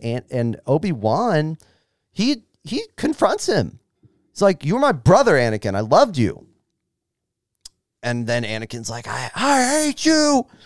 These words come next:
And they duke it out for, like, a half hour. <laughs> Um, Yoda loses to Palpatine. It, I don't know. You see the Jedi fall.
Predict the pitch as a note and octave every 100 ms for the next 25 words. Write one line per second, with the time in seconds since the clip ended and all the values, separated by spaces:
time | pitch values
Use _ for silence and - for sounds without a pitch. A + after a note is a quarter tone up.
0 | _ _ _ _ - D#3 F3 D#3 A3 G3+
1 | G3+ F#3 D#3 C#3+ C#3 C#3+ D3+ F3 - -
2 | - - F#2+ - D#5+ D#5+ - _ A4+ -
3 | _ G#4 - G#4+ - F4 - C4+ C#4 B3+
4 | A3+ A3 G#3 - - - C#3+ C#3 C3+ C3
5 | A#2+ A#2 G#2+ G2+ - _ _ _ _ _
6 | _ _ _ _ _ A2+ B2 C3+ D3+ D3
7 | A#2 A2+ A#2+ C#3+ - A2+ F2 G#2 B2+ -
8 | C3+ D3+ F3+ _ _ _ _ _ _ _
9 | _ _ _ _ _ _ _ _ _ _
10 | _ _ B2+ B2+ - _ _ _ - C3+
11 | E3 F#3 C3 A#2 - D3 B2 A#2+ A#2 A#2+
12 | A2+ A#2 D3 D#3+ -